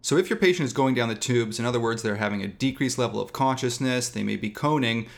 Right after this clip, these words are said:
you can hyperventilate the patient, but only to a P C O two of thirty-five,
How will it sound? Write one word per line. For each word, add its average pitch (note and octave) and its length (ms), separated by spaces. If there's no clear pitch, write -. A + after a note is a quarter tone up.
you B2+ 100
can F#3 300
hyperventilate C3 680
the A2+ 60
patient, B2 520
but A2+ 240
only F3+ 320
to D3 200
a B2+ 40
P C3+ 160
C B2+ 200
O A#2+ 100
two A#2+ 360
of G#2+ 220
thirty-five, A2 1120